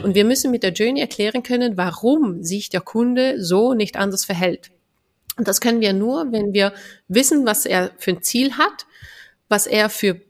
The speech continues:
Bedürfnisse hat, also da sind wir wieder bei der, bei der Personas,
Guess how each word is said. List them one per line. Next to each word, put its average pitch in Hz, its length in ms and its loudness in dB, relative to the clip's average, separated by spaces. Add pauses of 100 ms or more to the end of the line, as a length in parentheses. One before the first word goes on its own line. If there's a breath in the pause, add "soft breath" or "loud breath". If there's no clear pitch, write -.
Bedürfnisse 254 800 0
hat, - 380 -2
also 190 220 0
da 185 120 2
sind 185 160 0
wir 180 120 0
wieder 180 160 2
bei 170 160 -2
der, 175 180 -2
bei 175 160 -4
der 170 100 -4
Personas, 208 680 -2